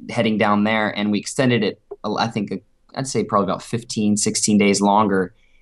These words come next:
um, and made our way up through Central America and walked across the Tijuana border. But we had no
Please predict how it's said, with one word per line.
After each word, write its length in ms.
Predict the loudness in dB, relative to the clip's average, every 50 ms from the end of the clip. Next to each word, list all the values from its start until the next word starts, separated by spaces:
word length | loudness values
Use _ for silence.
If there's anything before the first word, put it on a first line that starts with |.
| _ _ 0
um, 220 | 2 2 2 4
and 120 | 2 4
made 140 | 4 4 4
our 80 | 4 4
way 180 | 4 4 2
up 100 | 2 0 -2 -6
through 120 | -8 -6
Central 400 | -4 -4 -4 -4 -4 -4 -4 -2
America 580 | 0 0 0 2 0 0 -2 -2 -4 -4 -4 -8 _ _ _ _ _ _ _ -4
and 160 | -2 2 4
walked 240 | 4 4 2 0 -6
across 320 | -4 0 0 0 0 -2
the 80 | -6 -10
Tijuana 560 | -8 -4 -4 -2 0 0 0 0 -2 -4 -4
border. 320 | -2 -2 0 0 0 0
But 140 | -2 -2 0
we 140 | 2 2 2
had 200 | 2 2 2 2
no 300 | 2 2 2 0 -2